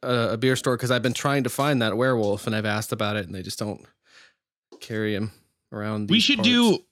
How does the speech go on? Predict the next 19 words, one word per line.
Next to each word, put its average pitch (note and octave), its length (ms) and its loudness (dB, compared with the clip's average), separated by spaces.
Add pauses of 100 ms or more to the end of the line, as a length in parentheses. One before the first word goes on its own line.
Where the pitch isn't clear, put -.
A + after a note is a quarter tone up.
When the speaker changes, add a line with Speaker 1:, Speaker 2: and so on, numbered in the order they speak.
(440)
Speaker 2:
we F3 100 8
should F#3+ 160 4
do F#3 160 6
a D3+ 60 4
beer D3 260 4
exchange, F2+ 720 0 (140)
and A#2+ 160 4
I'll B2+ 200 4
buy D3 280 2
some C#3 240 2
beers B2 340 4
down B2+ 260 4
here A2+ 480 4
Speaker 1:
Oh, A3 140 -6
yeah. C4 200 -2
Speaker 2:
that B2 120 4
you A#2 180 2
can't B2 360 2
get, C#3 340 2